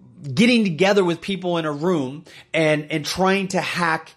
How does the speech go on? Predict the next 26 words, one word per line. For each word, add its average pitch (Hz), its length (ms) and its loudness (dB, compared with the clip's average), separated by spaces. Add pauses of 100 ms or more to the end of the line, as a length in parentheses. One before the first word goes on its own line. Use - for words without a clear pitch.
(260)
into 185 680 -2
bank 175 360 0
accounts 120 580 -8
or 131 260 -2
government 156 720 0
databases 135 840 -2
or 135 340 -2 (360)
trying 180 380 0
to 170 120 -2
steal 185 520 2
your 156 280 2
identity 135 840 -2
with, 117 320 -4
you 147 120 -6
know, 123 140 -2
some 131 380 -4
big 147 320 0 (240)
conference 147 600 0
on 123 340 -2
how 143 400 0
to 143 140 -10
conduct 131 520 -4
identity 131 540 -2
th-, - 220 -16 (320)
theft. - 360 -8 (380)
Instead, 170 720 2